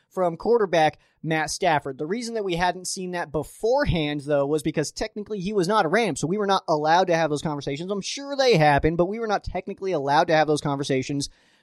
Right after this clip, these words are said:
ahead of today. So I do anticipate some, something happening as far as the Matt Stafford contract does go, uh, but I don't know how soon to necessarily expect that.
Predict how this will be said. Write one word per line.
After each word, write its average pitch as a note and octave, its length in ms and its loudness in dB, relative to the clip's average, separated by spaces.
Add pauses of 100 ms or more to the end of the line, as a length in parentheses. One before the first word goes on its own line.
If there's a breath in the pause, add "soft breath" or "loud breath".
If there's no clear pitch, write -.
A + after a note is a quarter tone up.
(100)
ahead E3 360 2
of D#3 180 2
today. D#3 420 2
So D3+ 300 4
I D#3 200 0
do F3+ 280 -6
anticipate G3 640 0
some, E3 340 0
something F3 440 2
happening F3 360 2
as D#3+ 120 0
far D#3+ 180 4
as D#3 100 2
the D3 80 -4
Matt D3 220 0
Stafford D3 300 -2
contract D3 440 -6 (160)
does D3 320 -6
go, D3+ 400 2 (400 soft breath)
uh, D#3+ 140 2
but E3 240 4
I F3 140 4
don't G3+ 160 2
know F#3+ 200 6
how E3 320 2
soon D#3+ 380 -4
to D#3 100 0
necessarily C#3 720 -2
expect - 760 -2
that. B2+ 360 -2